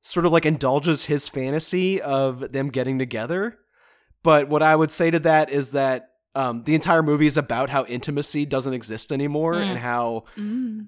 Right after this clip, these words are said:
Speaker 1: the illusion of intimacy is something that's bought and sold online. So, like,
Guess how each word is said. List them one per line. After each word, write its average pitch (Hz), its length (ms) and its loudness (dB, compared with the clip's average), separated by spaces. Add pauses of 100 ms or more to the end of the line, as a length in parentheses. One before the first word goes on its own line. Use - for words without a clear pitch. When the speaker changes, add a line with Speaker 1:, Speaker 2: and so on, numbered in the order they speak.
Speaker 1:
the 156 160 -2
illusion 165 480 4
of 180 120 4
intimacy 202 520 2
is 208 120 2
something 160 200 2
that's 131 140 0
bought 123 300 -2
and 135 100 -6
sold 135 320 -2
online. 131 640 -4 (580)
So, - 220 0
like, 156 380 2